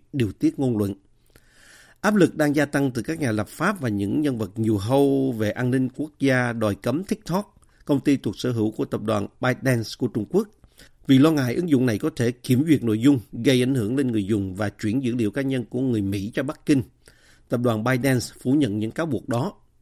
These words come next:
Các tòa án Mỹ đã chặn một nỗ lực trước đó của chính quyền Trump hòng cấm ứng dụng này, một phần với lý do rằng động thái đó đã vi phạm các biện pháp bảo vệ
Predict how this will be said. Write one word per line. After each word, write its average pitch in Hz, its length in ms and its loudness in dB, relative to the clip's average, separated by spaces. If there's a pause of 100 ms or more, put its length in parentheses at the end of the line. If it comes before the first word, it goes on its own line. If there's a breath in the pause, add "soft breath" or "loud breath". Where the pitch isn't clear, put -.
(480 soft breath)
Các 233 180 -6
tòa - 180 0
án 190 200 2
Mỹ 120 160 4
đã 151 140 0 (180)
chặn 117 280 2
một 107 140 -2
nỗ 120 140 2
lực 143 360 0
trước 190 160 0
đó 147 300 -2
của 139 100 0
chính 165 180 -4
quyền 110 220 -2
Trump 135 320 0 (400 soft breath)
hòng 113 320 -4
cấm 170 280 0
ứng 196 160 -2
dụng 117 160 0
này, 110 240 -2 (180)
một 120 280 -4
phần 113 260 0
với 143 100 2
lý 170 120 0
do 160 160 0
rằng 104 280 -2
động 101 160 -6
thái 143 200 -6
đó 143 240 -2
đã 120 120 -6
vi 120 200 -4
phạm 95 280 -6
các 139 160 -8
biện 101 120 -4
pháp - 320 -8
bảo 123 180 -4
vệ 110 220 0